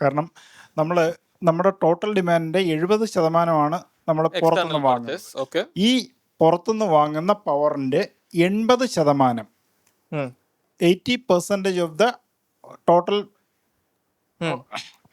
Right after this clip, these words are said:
Speaker 1: ഇത് നമ്മള് സി ജി എസ് ലോങ് ടൈം, അതായത് സെൻട്രൽ ജനറേറ്റിംഗ് സ്റ്റേഷനുകളിൽ നിന്നും ലോങ് ടൈമുകളിൽ നിന്നുമാണ്. ബാക്കി സെവന്റീൻ പെർസെന്റേജ് ഷോർട്ട് ടൈം പർച്ചേസ്,
Speaker 2: ഉം. ഷോർട്ട് ടേം കോൺട്രാക്ട്സ് ആണ്.
Speaker 1: ഷോർട്ട് ടേം കോൺട്രാക്ട്സ് വഴിയാണ്.
Speaker 2: ഓക്കെ.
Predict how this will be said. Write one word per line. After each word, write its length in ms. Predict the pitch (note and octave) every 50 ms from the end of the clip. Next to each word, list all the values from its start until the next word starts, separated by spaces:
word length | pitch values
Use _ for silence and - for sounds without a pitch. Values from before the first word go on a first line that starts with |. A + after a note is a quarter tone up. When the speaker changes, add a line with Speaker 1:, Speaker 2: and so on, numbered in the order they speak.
| _ -
Speaker 1:
ഇത് 280 | E3 D#3+ D3 D#3+ F#3 - _ _ _ _ _ _ _ _ -
നമ്മള് 360 | - E3+ E3 E3 E3 D#3 F3+ G3 - _ _ _ _ _ _ _ _ _ _ _ _ _ _ _
സി 280 | - - - G3 G#3 A3
ജി 160 | G#3 F#3+ G#3+
എസ് 300 | G3+ G3+ G#3 G3+ - - _ _ _ _ _ _ - -
ലോങ് 260 | E3 E3+ E3+ F3 E3+ - -
ടൈം, 160 | D3+ C3+ A#2+ - _ _ _ _ _ _ -
അതായത് 220 | D#3+ D#3+ D#3+ G3
സെൻട്രൽ 360 | G#3+ - - F#3 E3 E3 F#3+
ജനറേറ്റിംഗ് 460 | F#3+ F3 F3+ D#3+ E3+ E3+ E3 F3 F3 D#3
സ്റ്റേഷനുകളിൽ 520 | - - D#3+ D3+ - - D#3 D3 D3 D3
നിന്നും 220 | C#3+ D#3+ G#3 C4 F4+
ലോങ് 240 | A#3+ D#3+ D3+ D3+ D3 C3 D#3
ടൈമുകളിൽ 340 | D3+ D3 C#3+ C#3 C3 C3
നിന്നുമാണ്. 320 | B2+ A#2+ A#2+ A#2+ A2 A2 - - _ _
ബാക്കി 400 | D3 C#3+ D#3+ F3+ F#3 - - A#3+
സെവന്റീൻ 720 | G3 - - - G#3 G3+ G3 A3+ A#3+ B3 C4 C4+ C4 A#3 F3+
പെർസെന്റേജ് 720 | - D#3+ D3 - D#3+ D3+ C#3+ B2+ B2 A#2+ A2 G2+ - - _ _ _ _ _ _ _ _ _ _ _ _ _ _ _ _ _ G3 F3+ _ _ _ _ _ _ _ _ _ _ _ _ _ _ _ _ _ _ _ _ _ _ _ _ _ _
ഷോർട്ട് 280 | - - E3+ F3+ F#3 -
ടൈം 140 | A3 G#3 G3+
പർച്ചേസ്, 420 | F3+ D#3 - D3+ C#3 - - - - _ _ _ _ _ _ - -
Speaker 2:
ഉം. 280 | D#3 D3 C3+ C3 D3 _
ഷോർട്ട് 300 | - - E3 D#3 E3 -
ടേം 180 | - F#3+ F#3 F3
കോൺട്രാക്ട്സ് 520 | - D#3 D3+ D3 C#3 - C#3+ C3+ - -
ആണ്. 60 | C3 B2+
Speaker 1:
ഷോർട്ട് 200 | F3 G3 G3 G#3+
ടേം 140 | G#3+ G#3
കോൺട്രാക്ട്സ് 540 | G3+ - F3 E3 D#3+ D#3 E3 D#3 D3+ - D3
വഴിയാണ്. 340 | C3+ A#2+ A#2 C3 C#3+ C#3 A#2
Speaker 2:
ഓക്കെ. 160 | - - -